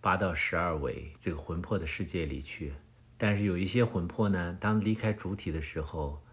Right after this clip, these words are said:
因为还有一些牵挂或者一些情感上的负担等种种原因，他没有按照规定的时间离开，他就会变成东方叫着的孤魂野鬼，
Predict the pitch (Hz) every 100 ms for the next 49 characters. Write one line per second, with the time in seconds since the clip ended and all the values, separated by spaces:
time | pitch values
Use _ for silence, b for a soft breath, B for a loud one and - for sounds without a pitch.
0 | B B 113 120 107 98 - - 101 92
1 | 85 85 101 90 - 104 101 104 92 69
2 | 73 107 90 90 85 98 - - 101 107
3 | 78 76 85 76 - 90 80 90 90 76
4 | 76 73 - 80 82 85 76 69 71 80
5 | 82 87 B B B B B 107 107 110
6 | 101 101 87 - 110 107 113 85 - 85
7 | 76 90 87 76 71 - 76 87 - -
8 | - b b b - 90 92 85 85 73
9 | - - 98 82 - 80 78 107 110 104
10 | 101 113 95 82 82 90 80 76 - 113
11 | 110 98 87 78 73 82 - - -